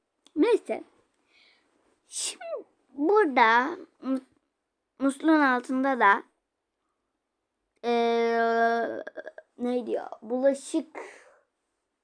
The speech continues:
deterjanı. Ha, bulaşık deterjanı ve sünger. Çok basit. Burada bir tane ocağım. Rafta tencere,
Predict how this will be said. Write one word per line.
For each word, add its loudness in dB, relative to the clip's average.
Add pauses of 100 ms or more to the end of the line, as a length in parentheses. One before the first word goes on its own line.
(320)
deterjanı. -4 (100)
Ha, -10 (320)
bulaşık 2
deterjanı 4
ve 2
sünger. 0 (680)
Çok -6
basit. -6 (920)
Burada 2
bir 0
tane 0
ocağım. 0 (1040)
Rafta 2
tencere, 0